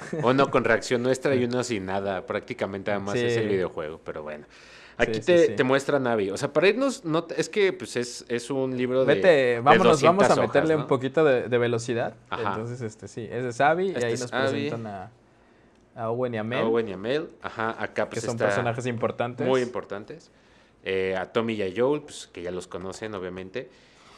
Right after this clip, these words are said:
Speaker 1: Y este iba, este era un concepto, este, hay que mencionarlo, güey, eh, este era un, el arte conceptual de cómo iba a ser Abby,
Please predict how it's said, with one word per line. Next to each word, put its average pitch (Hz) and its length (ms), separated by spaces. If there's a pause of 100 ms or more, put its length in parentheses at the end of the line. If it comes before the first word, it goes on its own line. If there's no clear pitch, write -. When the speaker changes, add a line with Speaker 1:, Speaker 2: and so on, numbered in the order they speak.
(120)
Speaker 1:
Y - 320 (100)
este 175 280
iba, 214 160
este 208 320
era 202 120
un 202 100
concepto, 147 600
este, 156 240
hay 165 120
que 190 120
mencionarlo, 110 580
güey, 113 340
eh, 92 380
este 117 240
era 151 240
un, 143 560
el 107 160
arte 127 240
conceptual 104 580
de 113 180
cómo 117 260
iba 110 140
a 101 40
ser 101 180
Abby, 101 240